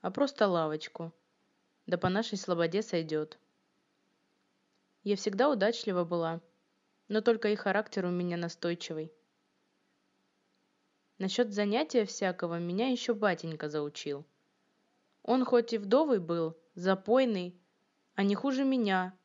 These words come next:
ужасный умный, дельный, бессердечный. Как вышла, значит, воля,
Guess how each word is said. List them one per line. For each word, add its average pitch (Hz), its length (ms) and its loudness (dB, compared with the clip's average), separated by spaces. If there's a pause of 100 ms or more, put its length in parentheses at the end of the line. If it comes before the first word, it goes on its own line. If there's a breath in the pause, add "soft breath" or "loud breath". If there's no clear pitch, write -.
(180)
ужасный 214 600 0
умный, 196 460 0 (360)
дельный, 175 680 0 (300)
бессердечный. 180 920 -4 (720)
Как - 220 -6
вышла, 247 560 2
значит, 220 600 -2
воля, 202 520 0